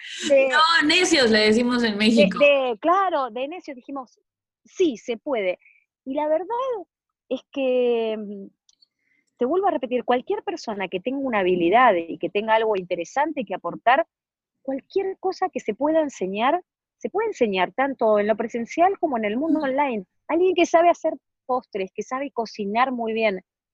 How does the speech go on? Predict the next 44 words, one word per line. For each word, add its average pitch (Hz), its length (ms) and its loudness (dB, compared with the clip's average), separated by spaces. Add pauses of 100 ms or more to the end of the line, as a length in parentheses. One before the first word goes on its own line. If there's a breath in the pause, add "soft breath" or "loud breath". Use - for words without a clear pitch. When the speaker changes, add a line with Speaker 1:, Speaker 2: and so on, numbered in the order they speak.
Speaker 2:
¿cómo 339 260 -6
no 359 100 -2
va 302 80 2
a - 20 -18
poder 247 240 2 (180)
esa 220 140 0
persona 214 400 -6
enseñarlo 196 760 -2 (320)
a 190 120 4
través 208 220 2
de 233 60 -8
una 202 140 -4
plataforma 180 560 -6
online? 160 300 -6
Claro 302 260 -4
que 220 100 -8
se 175 160 -6
puede, 269 300 2
el 196 80 0
maquillaje 185 520 -4
también 202 600 -2
se 208 160 -4
puede. 185 400 2 (760)
Pero 349 180 4
a - 20 6
Speaker 1:
Sí. 392 60 6
Speaker 2:
veces 392 140 0
tenemos 320 280 0
miedo, 359 240 4
decimos, 240 500 -4 (1080)
eh, 196 340 -2
"¿a 185 80 -12
quién 254 200 -12
se 311 120 -8
le 226 80 0
ocurre 254 460 -4
que 196 100 -6
se 170 120 -6
puede 196 240 -2
estudiar 190 440 0
maquillaje 196 800 -6
de 180 100 -14
forma 220 280 -2
online?". 262 400 0